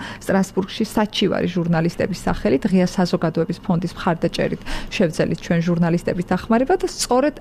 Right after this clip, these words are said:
ამ ფაქტის შემდეგ, ა, სახელმწიფომ დაიწყო ჟურნალისტების გამოკითხვაზე დაბარება, ა,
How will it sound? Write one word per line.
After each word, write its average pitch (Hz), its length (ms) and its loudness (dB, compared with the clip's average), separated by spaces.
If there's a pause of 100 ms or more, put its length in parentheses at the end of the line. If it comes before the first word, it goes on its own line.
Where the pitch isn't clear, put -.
(120)
ამ 196 260 4
ფაქტის - 440 -4
შემდეგ, 180 440 2 (440)
ა, 175 280 4
სახელმწიფომ 214 600 0
დაიწყო 165 460 2
ჟურნალისტების 165 800 0
გამოკითხვაზე 180 800 2
დაბარება, 214 640 2
ა, 269 420 -2